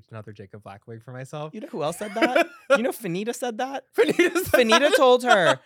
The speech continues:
Speaker 1: <laughs>
Speaker 2: Fanita told her literally yesterday that she was gonna sneak into her home, cut off all of her hair, give her a bob, and then sell her hair.
Speaker 1: No, that would be, uh, literally, she would,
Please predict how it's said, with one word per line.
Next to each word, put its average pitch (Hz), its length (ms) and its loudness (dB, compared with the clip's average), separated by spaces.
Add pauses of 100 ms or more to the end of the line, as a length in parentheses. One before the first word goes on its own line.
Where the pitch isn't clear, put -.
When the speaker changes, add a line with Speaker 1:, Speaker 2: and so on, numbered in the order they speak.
Speaker 1:
<laughs> - 140 -20
Speaker 2:
Fanita 233 320 -2
told 240 240 -2
her 214 240 0
literally 185 300 -4
yesterday 160 680 -2
that 156 120 -6
she 185 80 -10
was 175 60 -8
gonna 160 100 -6
sneak 196 300 -10
into 214 140 -6
her 196 160 -4
home, 131 320 -4 (320)
cut 185 180 0
off 156 220 -2
all 175 220 0
of 220 60 -6
her 185 120 -4
hair, 131 180 0
give 156 180 -6
her 170 120 -4
a 131 80 -2
bob, 120 500 -4 (120)
and 139 120 -8
then 131 120 -6
sell 143 300 -4
her 127 140 -4
hair. 98 320 -8 (140)
Speaker 1:
No, 135 260 -4
that 135 220 -2
would 175 140 -6
be, 170 140 -8
uh, 160 80 -8 (340)
literally, 185 420 -2
she - 160 -12
would, 180 140 -12